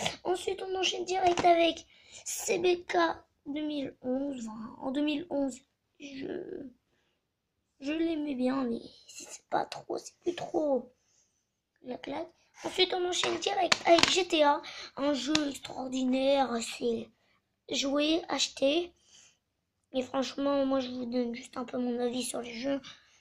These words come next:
qui est assez bien. D'ailleurs, j'ai terminé la campagne, et voilà.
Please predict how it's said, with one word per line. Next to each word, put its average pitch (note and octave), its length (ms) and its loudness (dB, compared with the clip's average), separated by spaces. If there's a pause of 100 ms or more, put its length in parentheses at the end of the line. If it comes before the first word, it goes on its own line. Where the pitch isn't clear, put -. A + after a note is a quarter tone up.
(200)
qui - 140 -8
est - 60 0
assez - 520 -2
bien. C#4 460 4 (460)
D'ailleurs, C4 260 0
j'ai B3+ 180 -2
terminé A#3+ 340 -2
la A#3+ 80 -2
campagne, B3+ 640 2
et A3 80 -8 (1040)
voilà. B3 340 -2